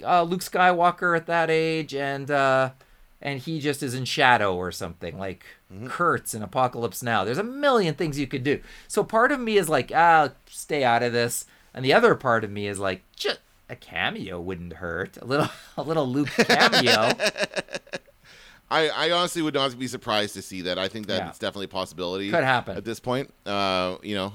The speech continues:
Speaker 2: and, and, I mean, I'm sure Mark Hamill would be up for it. He
Speaker 1: Yeah.
Speaker 2: seems to be doing lots of stuff around Star Wars these days. So, yeah, I, I, I mean, it'd be cool. It'd be very cool.
Speaker 1: Do you think they flew Tamira Morrison all the way from New Zealand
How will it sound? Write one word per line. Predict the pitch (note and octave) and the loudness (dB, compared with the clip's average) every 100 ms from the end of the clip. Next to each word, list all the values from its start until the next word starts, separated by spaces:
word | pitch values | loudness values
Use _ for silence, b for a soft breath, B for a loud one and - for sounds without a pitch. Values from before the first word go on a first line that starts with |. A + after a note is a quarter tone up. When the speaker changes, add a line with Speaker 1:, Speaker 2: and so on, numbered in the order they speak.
| - | -8
Speaker 2:
and, | F#2 F#2+ D#2+ G2 F#2+ F#2+ | -6 -4 -4 -4 -4 -6
and, | F#2+ | -8
I | G2 | -6
mean, | G#2 G2+ | -6 -6
I'm | G2+ F#2+ | -6 -6
sure | C3+ A#2 | -4 -2
Mark | G#2 G2+ | -4 -2
Hamill | G2 G#2 | -2 -2
would | G#2 G2+ | -4 -4
be | F2 | -2
up | F#2 | -4
for | - A#2+ C3+ | -2 0 0
it. | C3 | -2
He | G#2 | -8
Speaker 1:
Yeah. | F2+ | -8
Speaker 2:
seems | G#2+ G2 | -8 -10
to | G#2 | -10
be | G2+ | -8
doing | G2+ G2 | -6 -6
lots | F#2 G2 G2+ | -6 -6 -8
of | G2 | -10
stuff | - F#2+ | -8 -8
around | F2+ G#2+ | -8 -10
Star | - G#2+ | -8 -6
Wars | A#2 A#2+ B2 _ b b b - | -6 -8 -10 _ b b b -10
these | B2+ B2+ | -8 -4
days. | C3+ D3+ D#3 | -2 -2 -2
So, | - F#2 F2 F2 _ _ _ | 2 2 2 -2 _ _ _
yeah, | - D3+ - _ _ _ - | 0 0 0 _ _ _ -8
I, | |
I, | A2+ - A2+ G#2+ | -8 -4 -6 -6
I | F2+ | -8
mean, | A2+ A#2 G#2+ _ _ _ | -6 -8 -10 _ _ _
it'd | G#2+ | -6
be | B2 | -6
cool. | A#2+ E3 C#3+ B2+ | -4 -2 -2 -4
It'd | F#2+ | -8
be | A2 | -6
very | A#2 C3 | -4 -2
cool. | C#3 A#2+ A2 _ _ b b _ | 2 2 0 _ _ b b _
Speaker 1:
Do | G3+ | -8
you | |
think | C4 C4 | -6 -2
they | A3 | -2
flew | F#3 D#3+ E3 | 0 -4 -4
Tamira | D#3+ C3+ C#3+ C3+ | -4 -4 -4 -4
Morrison | A2+ A2+ B2 C3+ | -4 -4 -4 -4
all | A2 | -2
the | A#2 | -2
way | A#2 A2+ | -2 -4
from | A#2 | -6
New | G#2+ G#2+ | -8 -8
Zealand | F#2 G#2 A2 A2 A2 | -6 -4 -4 -4 -6